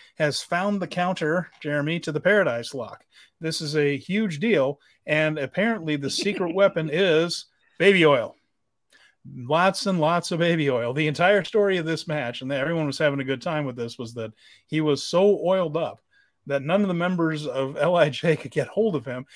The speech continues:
Speaker 1: and he slipped out of the Paradise Lock. Everybody's wiping their hands on their shirt, just going, "What the hell is this stuff?"
Speaker 2: <laughs>
Speaker 1: Um, and
Speaker 2: A
Speaker 1: then
Speaker 2: different
Speaker 1: so
Speaker 2: kind of sloppy shop. <laughs>
Speaker 1: Yeah,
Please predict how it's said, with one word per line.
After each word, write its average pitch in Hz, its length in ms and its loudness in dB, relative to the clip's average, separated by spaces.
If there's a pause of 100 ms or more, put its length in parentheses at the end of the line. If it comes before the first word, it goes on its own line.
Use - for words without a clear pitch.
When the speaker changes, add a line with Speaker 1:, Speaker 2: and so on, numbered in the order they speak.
(120)
Speaker 1:
and 165 100 -4
he 156 60 -2
slipped 185 420 -4
out 160 100 -2
of 143 60 -6
the 127 80 -8
Paradise 117 540 -4
Lock. 113 240 -6 (320)
Everybody's 147 400 4
wiping 139 340 0
their 131 120 -4
hands 147 280 -2
on 131 80 -4
their 127 120 -8
shirt, 147 340 -6
just - 120 -18
going, - 120 -14
"What 180 100 -14
the 113 160 -20
hell 165 160 -14
is 117 120 -14
this - 100 -10
stuff?" 127 280 -6 (240)
Speaker 2:
<laughs> - 240 -14
Speaker 1:
Um, 139 460 4 (440)
and 170 160 -2
Speaker 2:
A - 20 2
Speaker 1:
then 165 80 2
Speaker 2:
different 185 240 6
Speaker 1:
so 160 40 6
Speaker 2:
kind 190 180 6
of 165 80 -2
sloppy 170 440 0
shop. 156 640 -4
<laughs> - 800 -14
Speaker 1:
Yeah, 175 420 8